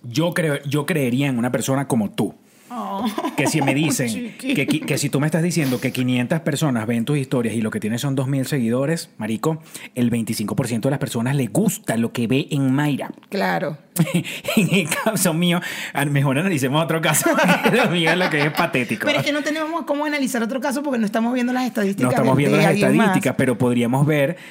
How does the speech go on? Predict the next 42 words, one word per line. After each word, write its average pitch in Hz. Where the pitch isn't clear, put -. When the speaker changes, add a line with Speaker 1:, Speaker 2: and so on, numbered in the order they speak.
Speaker 1:
las 117
fotografías, 113
los 101
posts 151
en 117
su 107
feed 160
y 131
ver 117
cuántos 117
likes 139
tiene 165
o 151
cuántos -
Speaker 2:
Ah, -
Speaker 1:
seguidores. 202
Speaker 2:
contra 185
los 165
seguidores, 151
claro. 107
Eso -
sí 139
Speaker 1:
Este, -
Speaker 2:
está 123
Speaker 1:
yo 123
lo, 123
Speaker 2:
chido. 147
Speaker 1:
yo 123
lo 120
he 120
hecho -
con 139
las 123
Kardashian. 113
Y 120
las 110
Kardashian 110
hay 135
veces 139
que 127
es 123
el 139